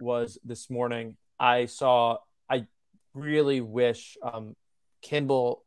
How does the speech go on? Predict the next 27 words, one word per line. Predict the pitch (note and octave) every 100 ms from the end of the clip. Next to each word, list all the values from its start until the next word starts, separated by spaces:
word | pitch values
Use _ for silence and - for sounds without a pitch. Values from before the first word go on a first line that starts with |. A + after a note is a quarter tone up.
| -
knows, | A#2 A#2+ A#2 A2+ G#2 -
probably | B2 A2+
knows | A2 G#2 G#2+
this | A2 -
in | G#2
and | G#2+
out, | - G#2 -
Sunsport | - G2+ - -
Trading. | - - - - - _ _ _ _ _
But, | C3 B2 - - _ _ _ _ _ _ -
um, | A#2+ A2+ G#2+ -
I | B2
saw | B2 C3 A#2+
a | - A#2+ A#2 A2+ - _
Topps | - C#3+ D3 -
triple | D3+ D3 B2+
threads, | C3 C3 B2+ A#2+ - - _
triple | - C3+ C3+ A#2+
relic | A2+ B2 A#2 A2+ - _ _ _ _
of | B2 A#2+ A2+ A2+ G#2 G#2 - _ _ _ _ _ _ _ _ _ _ -
F | C3+ -
D | C#3+ C3
R, | B2+ B2 A#2+ A#2+ - _ _
Harry | - B2+ B2
Truman, | - B2+ A#2+ A#2 A#2
and | A#2
Dwight | G#2+ A2+